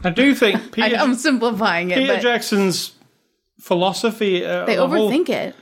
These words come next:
Speaker 1: his whole thing is about, he likes visuals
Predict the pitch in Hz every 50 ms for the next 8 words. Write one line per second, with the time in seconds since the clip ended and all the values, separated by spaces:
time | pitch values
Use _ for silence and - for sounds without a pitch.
0 | - _ _ - 202 202 - - 233 233 220 175 208 220 226 220 190 185 165 151
1 | 165 151 170 160 156 156 - - _ _ _ _ 165 160 175 170 170 170 180 -
2 | - 180 185 196 208 202 - - 156 139 135 151 151 151 180 208 202 214 233 240
3 | 247 247 233 226 - -